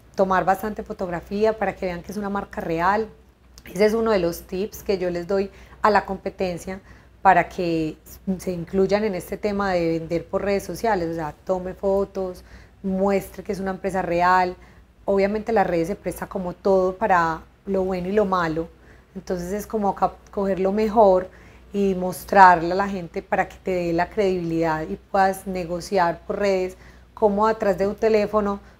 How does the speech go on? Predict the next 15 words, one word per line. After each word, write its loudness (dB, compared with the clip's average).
tú -6
le -2
despachas 2
dinero 0
a 6
alguien -2
sin -4
conocerlo, -4
sin -2
saber 2
si -4
te -2
va 2
a -4
enviar. 4